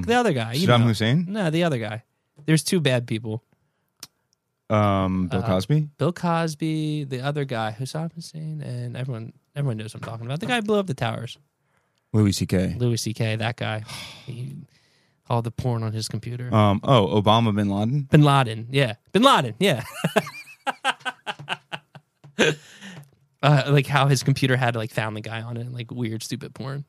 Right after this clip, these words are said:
Speaker 2: Yeah, but
Speaker 1: He was running the
Speaker 2: whose
Speaker 1: Twitter.
Speaker 2: doesn't have that? You know what I mean?
Speaker 1: I mean, I guess today's a different age 'cause everything, you can stream everything.
Speaker 2: Who doesn't have a couple Family Guy episodes?
Speaker 1: Where
Speaker 2: A
Speaker 1: Lois
Speaker 2: couple
Speaker 1: is looking
Speaker 2: Adult Swim rips.
Speaker 1: where Lois is looking ripe.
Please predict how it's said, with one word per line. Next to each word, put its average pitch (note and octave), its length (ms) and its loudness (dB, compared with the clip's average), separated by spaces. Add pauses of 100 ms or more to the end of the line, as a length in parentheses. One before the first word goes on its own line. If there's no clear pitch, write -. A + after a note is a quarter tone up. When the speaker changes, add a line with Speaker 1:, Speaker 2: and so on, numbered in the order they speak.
(420)
Speaker 2:
Yeah, G3 220 6
but E3 240 4 (260)
Speaker 1:
He B2+ 100 0
was C3+ 200 4
running A2 180 -4
the G#2+ 80 -4
Speaker 2:
whose C3 80 2
Speaker 1:
Twitter. C#3 240 6
Speaker 2:
doesn't A2+ 400 6
have G2 240 0
that? - 240 -8 (1400)
You B2 100 0
know C3 60 4
what C3+ 60 4
I C3 40 4
mean? C#3 180 2 (240)
Speaker 1:
I E3 80 4
mean, F3+ 100 6
I F3 60 2
guess E3+ 160 0
today's C#3 260 4
a B2+ 60 0
different A#2 260 0
age A2 180 -2
'cause A2+ 80 -4
everything, A2 300 -4
you G#2+ 180 -12
can A#2 120 -10
stream G#2+ 260 -6
everything. A2 440 -8 (160)
Speaker 2:
Who E3+ 160 4
doesn't A2+ 280 4
have F#2+ 500 -4 (380)
a - 100 -20
couple F#2+ 180 -6
Family F#2 420 -2
Guy F2+ 160 0
episodes? F2+ 840 -4 (460)
Speaker 1:
Where C#3 160 2
Speaker 2:
A - 20 4
Speaker 1:
Lois A#2 140 2
Speaker 2:
couple B2 200 8
Speaker 1:
is G#2 120 4
looking A#2+ 40 4
Speaker 2:
Adult G#2 260 2
Swim F#2 360 2
rips. - 460 -2
Speaker 1:
where C3+ 120 2
Lois B2+ 300 4
is A#2+ 80 -2
looking A#2 280 0
ripe. A2 320 -2